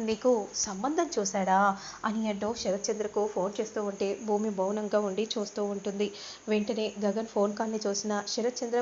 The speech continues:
ఒక్కసారిగా షాక్ అయిపోతాడు. "హలో, ఏంటి శరత్ చంద్ర, అయినా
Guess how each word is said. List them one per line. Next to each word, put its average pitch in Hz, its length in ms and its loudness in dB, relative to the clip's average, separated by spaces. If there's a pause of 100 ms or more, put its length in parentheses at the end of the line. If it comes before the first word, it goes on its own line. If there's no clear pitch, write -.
ఒక్కసారిగా 208 500 0
షాక్ 226 300 -2
అయిపోతాడు. 208 460 2 (360)
"హలో, 214 260 6 (760)
ఏంటి 254 360 2
శరత్ 226 420 2
చంద్ర, 180 320 0 (1120)
అయినా 214 360 0